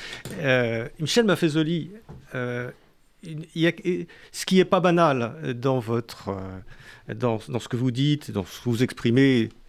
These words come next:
récemment, mais aussi depuis, depuis quelques années, c'est que vous mettez, si on prend la situation actuelle, vous mettez dans le même sac, le sac des élites,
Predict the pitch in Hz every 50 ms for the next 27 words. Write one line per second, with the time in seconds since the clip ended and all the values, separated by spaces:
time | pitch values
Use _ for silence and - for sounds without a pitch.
0 | - - - - - - - - 117 156 156 - 151 139 135 147 156 143 113 110
1 | 113 113 107 - 165 131 120 113 - 127 123 123 113 113 - - 135 - 143 127
2 | - 143 120 135 135 139 170 196 202 - - - - - - - - - - 185
3 | 180 175 - 147 135 139 - - 143 127 123 170 175 180 185 185 - - 202 180
4 | 139 - - 147 - - - 175 165 - - 202 185 156 - 165 - 156 143 -
5 | - 139 131 123 - - 113 104 104 110 143 151 156 151 151 - 160 147 143 131
6 | 123 123 135 131 120 - - 202 226 - - - 123 - - 135 110 107 113 110
7 | 101 107 120 156 214 233 - -